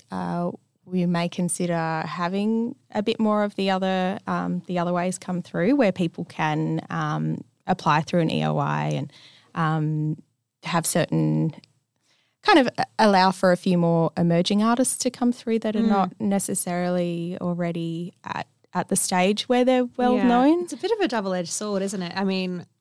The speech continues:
Speaker 2: I personally run a lot, like, even the shows like W A Expose, which is coming to Joondalup Festival.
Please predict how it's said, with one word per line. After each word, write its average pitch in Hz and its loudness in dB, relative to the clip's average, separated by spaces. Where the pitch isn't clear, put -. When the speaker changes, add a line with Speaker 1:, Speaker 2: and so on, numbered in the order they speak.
Speaker 2:
I 196 0
personally 185 -4
run 185 -6
a 175 -8
lot, 180 -8
like, 180 -10
even 185 -4
the - -6
shows 180 -4
like 185 -6
W 180 -6
A 175 -4
Expose, 170 -8
which 170 -10
is 185 -12
coming 285 -2
to 180 -8
Joondalup 156 -12
Festival. 196 -8